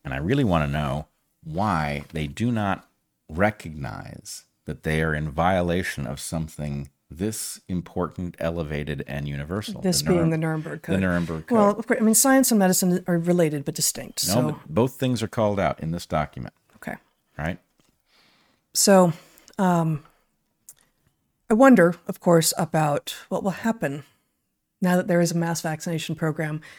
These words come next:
Speaker 2: uh, <clears throat> that is going forward in Africa. <clears throat> Excuse me. <clears throat> Not that we don't have a long history of messing with Africa and Africans.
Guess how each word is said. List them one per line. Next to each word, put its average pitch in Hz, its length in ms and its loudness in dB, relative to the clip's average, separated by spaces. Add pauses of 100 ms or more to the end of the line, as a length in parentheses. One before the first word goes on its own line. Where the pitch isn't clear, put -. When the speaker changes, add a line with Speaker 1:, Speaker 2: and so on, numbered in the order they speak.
(140)
Speaker 2:
uh, 156 300 -6
<clears throat> - 100 -12
that 156 360 0
is 160 100 -2
going 180 220 0
forward 185 260 -2
in 196 60 -4
Africa. 180 440 -6 (240)
<clears throat> - 220 -20
Excuse 190 960 0
me. - 160 2 (960)
<clears throat> 233 280 -2 (320)
Not 208 140 2
that 226 80 -2
we 202 100 4
don't 175 180 2
have 170 120 -2
a 170 40 2
long 160 280 0
history 160 440 -2
of 147 380 -6
messing 156 540 -2
with 139 180 -10
Africa 147 480 -10 (100)
and 143 140 -6
Africans. 147 640 -8